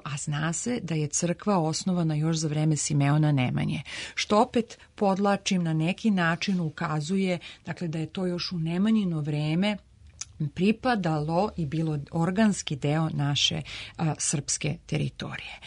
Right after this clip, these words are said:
A, dakle, to su neki, ovako da kažem, važniji hramovi. Svakako trebalo bi pomenuti i manastir Lesnovo,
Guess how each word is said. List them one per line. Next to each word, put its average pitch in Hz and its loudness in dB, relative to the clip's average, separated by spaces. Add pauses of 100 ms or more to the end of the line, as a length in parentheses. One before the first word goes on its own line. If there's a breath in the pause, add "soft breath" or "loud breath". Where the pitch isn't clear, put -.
(300 loud breath)
A, 165 0
dakle, 190 -2
to 311 -4
su 302 -4
neki, 262 -2
ovako 226 0
da 208 0
kažem, 214 0
važniji 175 2
hramovi. 165 0
Svakako 185 -2
trebalo 165 2
bi 151 -2
pomenuti 156 0
i 143 4
manastir 139 0
Lesnovo, 165 4